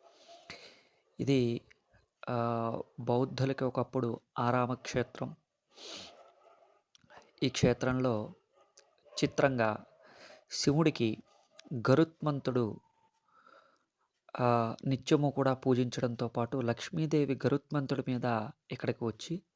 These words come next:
ప్రతిరోజు కూడా ఆరాధిస్తుంది అనేటువంటిది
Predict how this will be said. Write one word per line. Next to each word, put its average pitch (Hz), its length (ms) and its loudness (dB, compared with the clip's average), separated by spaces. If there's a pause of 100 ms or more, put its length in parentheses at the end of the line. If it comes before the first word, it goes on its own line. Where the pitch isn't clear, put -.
(560)
ప్రతిరోజు 151 460 4
కూడా 143 280 2
ఆరాధిస్తుంది 123 1000 0 (420)
అనేటువంటిది 117 680 -2